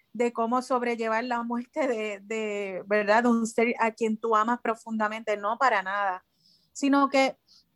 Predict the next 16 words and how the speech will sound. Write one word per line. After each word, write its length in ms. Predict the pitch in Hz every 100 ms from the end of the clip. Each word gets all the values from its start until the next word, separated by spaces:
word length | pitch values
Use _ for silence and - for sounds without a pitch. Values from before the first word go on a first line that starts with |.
| _ _ _ _ _ 190
quería 320 | 240 240 240
plantear 540 | 247 277 277 302 311 247
mi 240 | 247 262
experiencia 1040 | 254 - 240 233 240 294 330 - 240 240 247 _ _
de 260 | 208 233 226
cara 340 | 202 208 240
a 40 | 277
la 120 | 277
muerte 800 | 277 302 311 302 _ 254 247 - _ -
y, 360 | 262 285 320
obviamente, 880 | - 233 240 240 254 302 - 269 262 _ _ _ _ _ -
pensando 960 | 247 226 220 247 240 339 277 226 -
en 240 | - 240 233
que 160 | 226
yo 240 | 202 254 302
también 840 | 302 247 226 233 226 202 202